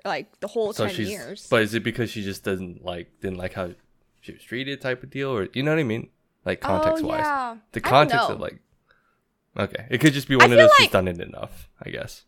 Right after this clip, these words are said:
Speaker 1: I think she's done it enough, and I think her storyline has ended.
Speaker 2: Yeah.
Speaker 1: I mean, I wish Black Widow, the movie, was out during the first, the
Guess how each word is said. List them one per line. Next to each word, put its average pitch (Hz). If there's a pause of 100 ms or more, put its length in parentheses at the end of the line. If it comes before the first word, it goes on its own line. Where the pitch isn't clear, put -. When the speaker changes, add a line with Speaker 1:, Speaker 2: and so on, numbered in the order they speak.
Speaker 1:
I 339
think 494
she's 415
done 339
it 320
enough, 240
and 269
I 254
think 320
her 302
storyline 302
has 311
ended. 330
Speaker 2:
Yeah. - (160)
Speaker 1:
I 302
mean, 330
I 277
wish 277
Black 240
Widow, 226
the 214
movie, 220
was 208
out 190 (1400)
during 233
the 202
first, -
the 202